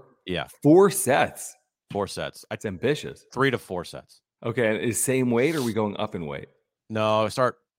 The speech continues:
Speaker 1: start, like, with fifties and then go
Speaker 2: Fifties? Jeez, you're the strongest person in America?
Speaker 1: <laughs>
Speaker 2: I'm doing, like, tens.
Speaker 1: You can't even do tens. Um, and then after that, we do rows.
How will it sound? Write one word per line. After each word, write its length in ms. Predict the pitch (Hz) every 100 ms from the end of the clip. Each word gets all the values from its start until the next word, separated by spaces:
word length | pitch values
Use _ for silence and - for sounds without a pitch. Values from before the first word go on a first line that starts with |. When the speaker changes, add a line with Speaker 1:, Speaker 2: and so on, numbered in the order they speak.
| _
Speaker 1:
start, 280 | - 135 123
like, 220 | 104 92 _ _ _
with 400 | 101 87 - _ _ _
fifties 680 | - 95 85 - 87 82 80
and 120 | 80
then 160 | 76 73
go 160 | 76
Speaker 2:
Fifties? 680 | 78 262 - 107 80 80 - _ -
Jeez, 300 | 190 165 101
you're 100 | 131
the 80 | 123
strongest 360 | 156 143 135
person 280 | 139 139 139
in 40 |
America? 540 | 110 90 123 170 285 165 - - - 202
Speaker 1:
<laughs> 540 | 254 - - 247 - -
Speaker 2:
I'm 180 | 240
doing, 120 | 196 175
like, 140 | 123
tens. 560 | - 180 170 71 - - _ _ - -
Speaker 1:
You 80 | 151
can't 180 | 185 175
even 180 | 160
do 140 | 156 202
tens. 520 | 254 98 80 - - - - _ _ _ _ _
Um, 640 | 107 104 98 90 85 76 _ _ _ _
and 100 | 104
then 100 | 110
after 220 | 113 117
that, 300 | 107 110 104
we 120 | 98
do 480 | 92 95 92 92 87 73
rows. 760 | 90 101 107 110 120 113 -